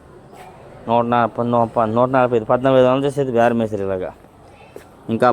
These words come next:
బాగుంటే పదిహేను, పదిహేనున్నర దాకా కూడా బెస్ట్లు అయితే జరుగుతాయి.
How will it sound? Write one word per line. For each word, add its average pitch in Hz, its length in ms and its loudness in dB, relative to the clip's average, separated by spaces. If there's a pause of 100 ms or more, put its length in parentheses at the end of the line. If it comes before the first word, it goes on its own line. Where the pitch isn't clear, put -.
బాగుంటే 113 420 2 (160)
పదిహేను, 107 420 0 (120)
పదిహేనున్నర 107 460 0
దాకా 104 200 -2
కూడా 113 220 2
బెస్ట్లు 98 300 -4
అయితే 101 160 -2
జరుగుతాయి. 101 280 2